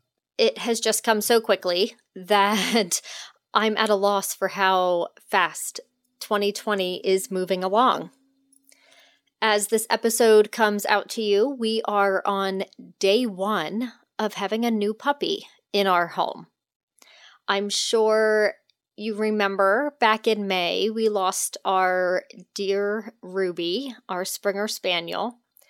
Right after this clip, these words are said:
after eight and a half years, and it was somewhat sudden, even though she had gone through some illnesses off and on over the past five years of her life. And we thought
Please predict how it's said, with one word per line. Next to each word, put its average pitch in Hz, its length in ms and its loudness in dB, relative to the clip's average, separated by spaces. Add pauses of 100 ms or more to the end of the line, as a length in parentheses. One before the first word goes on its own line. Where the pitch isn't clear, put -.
(420)
after 196 480 -2
eight 202 160 -2
and 220 100 -4
a 220 60 -2
half 208 380 -4
years, 190 500 -2
and 208 100 -4
it 185 80 -6
was 233 220 -2
somewhat 330 300 2
sudden, 214 580 2
even 220 300 -4
though 208 120 2
she 208 200 -2
had 202 140 0
gone 190 260 -2
through 190 480 -4
some 185 540 -2 (440)
illnesses 208 600 2
off 185 220 2
and 190 100 0
on 175 340 -2 (100)
over 202 160 -4
the 190 120 -4
past 180 340 -4
five 175 240 -6
years 165 260 -8
of 170 120 -10
her 165 120 -6
life. 160 460 -6 (1200)
And 220 520 0 (480)
we 220 60 -8
thought 220 600 -6